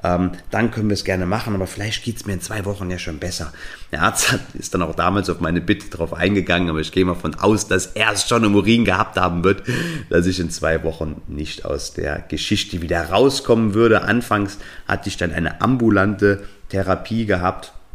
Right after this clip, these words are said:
Ähm, die, äh, damalige Psychologin war leider nicht auf Burnout spezialisiert. Ich wusste auch gar, ich hatte, ich hatte das gar nicht in Betracht gezogen, da irgendwie,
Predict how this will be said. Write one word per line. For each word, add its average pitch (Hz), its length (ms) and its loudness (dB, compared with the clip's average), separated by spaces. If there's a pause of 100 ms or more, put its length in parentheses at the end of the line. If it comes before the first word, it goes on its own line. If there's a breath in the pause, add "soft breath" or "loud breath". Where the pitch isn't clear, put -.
(560)
Ähm, 82 180 -4
die, 80 420 -2
äh, 76 220 -6
damalige 82 440 -4
Psychologin 85 680 -2
war 80 80 0
leider 78 300 -2
nicht 131 500 0
auf - 300 0 (300 loud breath)
Burnout 117 340 4
spezialisiert. 110 840 0
Ich 95 320 -4
wusste 139 280 0
auch - 200 -6
gar, 95 160 -2
ich 98 120 -2
hatte, 107 140 -2
ich - 100 -6
hatte 110 100 -2
das 104 120 -2
gar 101 120 0
nicht 92 140 0
in 82 120 -2
Betracht 110 420 -4
gezogen, 95 460 0
da 82 80 0
irgendwie, 85 540 -2